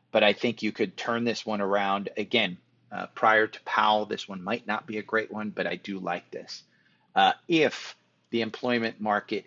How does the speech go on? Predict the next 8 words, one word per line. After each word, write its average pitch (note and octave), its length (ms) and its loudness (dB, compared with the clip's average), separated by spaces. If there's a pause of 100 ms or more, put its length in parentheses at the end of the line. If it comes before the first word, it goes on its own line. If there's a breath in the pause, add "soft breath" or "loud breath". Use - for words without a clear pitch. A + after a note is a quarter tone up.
(120)
is G2 360 -2
to G2 440 -4 (180 soft breath)
start - 540 0
hiring C3 600 2
again, C#3 440 -6 (300)
A A2+ 160 2
D A#2 180 -2
P, C3+ 400 -4